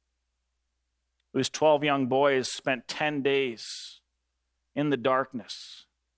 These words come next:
trapped on a small ledge in a flooded cave two miles deep in the core of the earth. The ledge they were sitting on was so small that they couldn't all sit down at the same time. They had to take shifts throughout the day,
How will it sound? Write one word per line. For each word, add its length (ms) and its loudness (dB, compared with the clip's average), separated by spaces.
trapped 400 2
on 100 0
a 60 0
small 540 2
ledge 360 0
in 80 -4
a 60 -4
flooded 460 -4
cave 400 -4
two 180 -4
miles 400 -2
deep 260 -8
in 80 -6
the 60 -8
core 300 -6
of 80 -4
the 140 -8
earth. 260 -14
The 80 2
ledge 280 6
they 140 4
were 140 2
sitting 400 0
on 240 0
was 100 -2
so 240 0
small 460 2
that 160 0
they 80 -2
couldn't 280 -4
all 140 4
sit 240 -4
down 260 2
at 80 -8
the 60 -12
same 280 -4
time. 300 0
They 60 0
had 140 2
to 80 -8
take 260 -4
shifts 340 -4
throughout 360 0
the 60 -8
day, 260 2